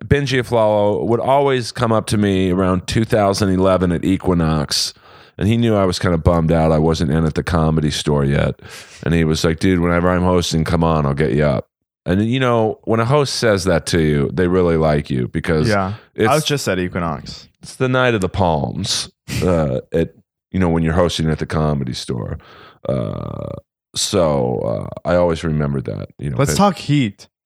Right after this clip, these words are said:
Speaker 1: All right, let, well, I am, dude, but we're just getting,
Speaker 2: I know, we
Speaker 1: you
Speaker 2: gotta
Speaker 1: asked
Speaker 2: get
Speaker 1: me
Speaker 2: into
Speaker 1: about
Speaker 2: it.
Speaker 1: roast battle. I had to go
Speaker 2: Yeah.
Speaker 1: into that
Speaker 2: Oh,
Speaker 1: whole
Speaker 2: yeah,
Speaker 1: thing.
Speaker 2: yeah, yeah.
Speaker 1: I
Speaker 2: I'm
Speaker 1: mean,
Speaker 2: sorry. I'm sorry.
Speaker 1: Benji was my last roast battle opponent.
Speaker 2: Oh, maybe we should get Benji to ask you.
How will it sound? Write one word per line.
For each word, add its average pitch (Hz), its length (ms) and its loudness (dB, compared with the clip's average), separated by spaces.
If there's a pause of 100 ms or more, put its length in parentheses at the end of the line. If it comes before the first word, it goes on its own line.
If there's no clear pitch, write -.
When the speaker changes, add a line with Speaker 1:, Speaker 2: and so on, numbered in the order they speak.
(140)
Speaker 1:
All - 80 -2
right, 98 100 2
let, 123 160 0
well, 127 160 0
I 135 100 2
am, 120 260 -2
dude, 78 200 -4
but 87 100 0
we're 92 140 2
just 90 260 -6
getting, 98 280 2
Speaker 2:
I 147 100 2
know, 175 240 2
we 151 100 0
Speaker 1:
you 160 60 2
Speaker 2:
gotta 165 120 2
Speaker 1:
asked 175 80 0
Speaker 2:
get 151 100 0
Speaker 1:
me 170 60 0
Speaker 2:
into 160 140 2
Speaker 1:
about 139 120 2
Speaker 2:
it. 131 40 2
Speaker 1:
roast 135 300 -2
battle. 131 360 2
I 120 80 2
had 120 100 0
to 120 180 -2 (300)
go 120 220 2
Speaker 2:
Yeah. 123 60 2
Speaker 1:
into 117 120 0
that 120 260 4
Speaker 2:
Oh, 147 60 2
Speaker 1:
whole 147 120 4
Speaker 2:
yeah, 143 140 2
Speaker 1:
thing. 143 100 2
Speaker 2:
yeah, 139 100 2
yeah. 135 80 2
Speaker 1:
I 123 40 2
Speaker 2:
I'm 127 60 0
Speaker 1:
mean, 127 80 -2
Speaker 2:
sorry. 151 300 2
I'm 156 100 -2
sorry. 120 580 0
Speaker 1:
Benji 160 460 2
was 139 220 0
my 127 160 2
last 123 320 0
roast 123 260 0
battle 113 280 4
opponent. 135 500 -2 (800)
Speaker 2:
Oh, 107 320 0
maybe 107 160 0
we 123 120 0
should 117 140 -4
get 101 180 -2
Benji 104 340 -2
to 92 80 -2
ask 90 380 -4
you. 98 240 -10